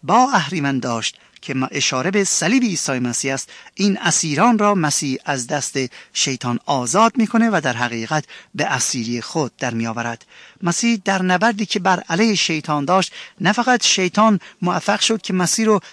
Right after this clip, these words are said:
بر روی صلیب میخکوب کند، بلکه حتی او را به اصطلاح تسلیم مرگ می‌کند. ولی همونطور که ملاحظه می‌کنیم، مسیح مرگ را هم شکست می‌دهد، از مردگان قیام می‌کند.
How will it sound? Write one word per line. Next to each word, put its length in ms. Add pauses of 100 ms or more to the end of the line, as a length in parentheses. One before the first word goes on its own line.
(120)
بر 100
روی 260
صلیب 360
میخکوب 600
کند، 380 (260)
بلکه 260
حتی 440 (320)
او 120
را 180
به 100
اصطلاح 460 (280)
تسلیم 460
مرگ 460
می‌کند. 460 (360)
ولی 200
همونطور 440
که 120
ملاحظه 420
می‌کنیم، 420 (280)
مسیح 420 (260)
مرگ 480
را 200
هم 180
شکست 520
می‌دهد، 380 (260)
از 200
مردگان 480
قیام 300
می‌کند. 500